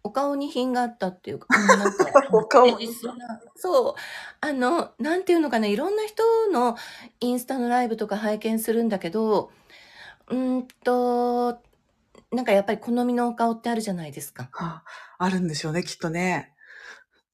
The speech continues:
Speaker 1: うん。で、あの、この人は品もいいし、誠実そうだなっていうのがあって、で、ブランディングって当時、あの、うちにちょっと足りないも-、まあ、うちは高橋と二人でいつもやっているので、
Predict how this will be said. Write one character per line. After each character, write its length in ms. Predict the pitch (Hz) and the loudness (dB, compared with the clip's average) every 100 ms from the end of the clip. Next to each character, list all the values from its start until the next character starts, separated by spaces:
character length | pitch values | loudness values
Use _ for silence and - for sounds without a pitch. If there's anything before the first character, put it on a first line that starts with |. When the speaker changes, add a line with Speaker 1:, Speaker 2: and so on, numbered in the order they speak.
| _ _ _ | _ _ _
Speaker 1:
う 240 | 220 226 202 170 | 2 2 2 -2
ん。 120 | 220 | -8
で、 280 | 269 240 - _ | -10 -10 -14 _
あ 80 | 214 | -8
の、 120 | 190 | -8
こ 100 | 240 | -6
の 100 | 254 | -6
人 460 | 254 208 185 170 - - | -4 -2 -2 -4 -10 -6
は 220 | 320 302 - - - | -6 -6 -16 -20 -12
品 200 | 247 226 | -2 0
も 120 | 226 | 2
い 120 | 226 | 0
い 40 | 190 | -4
し、 160 | - | -8
誠 240 | 269 233 202 | -10 -6 -6
実 200 | 185 - | -8 -8
そ 100 | 202 | -6
う 40 | |
だ 100 | 196 | -4
な 260 | 202 226 240 | -4 -4 -4
っ 120 | 233 _ - | -10 _ -4
て 80 | |
い 100 | 180 | -4
う 60 | 180 | -4
の 140 | 170 | -6
が 120 | 165 180 | -8 -8
あ 40 | |
っ 100 | 185 _ | -10 _
て、 300 | - 190 175 - - - - - | -6 -4 -4 -8 -20 -20 -14 -2
で、 160 | 269 | 0
ブ 100 | 233 | 2
ラ 200 | 233 240 | 0 0
ン 100 | 240 | -2
デ 80 | 240 | -4
ィ 80 | 240 | -2
ン 20 | |
グ 120 | 240 | -4
っ 20 | |
て 520 | 233 - 233 226 220 - _ | -6 -4 0 0 -2 -10 _
当 180 | 262 247 | -2 -2
時、 340 | - 180 170 | 0 -2 -2
あ 80 | 190 | -6
の、 280 | 165 160 - | -8 -10 -12
う 60 | 185 | -10
ち 120 | - | -4
に 120 | 208 | -4
ち 100 | 196 | -4
ょ 20 | 214 | -4
っ 40 | |
と 200 | 170 165 - - - _ | -4 -4 -8 -20 -20 _
足 120 | 196 196 | -2 0
り 80 | |
な 120 | 196 196 | 2 2
い 60 | |
も-、 140 | 196 - | 0 0
ま 120 | 208 | 0
あ、 20 | |
う 80 | 185 | 0
ち 260 | - 226 220 | 0 2 2
は 120 | 214 | 0
高 280 | 214 220 226 | -4 -2 -2
橋 60 | |
と 80 | 226 | -4
二 180 | - 196 | -6 -4
人 80 | 202 | -2
で 80 | 196 | -4
い 60 | |
つ 100 | 180 | -4
も 80 | 175 | -8
や 100 | 156 | -10
っ 60 | 147 | -10
て 120 | 180 | -8
い 60 | 170 | -4
る 80 | |
の 120 | 185 151 | -4 -4
で、 320 | 170 160 | -4 -6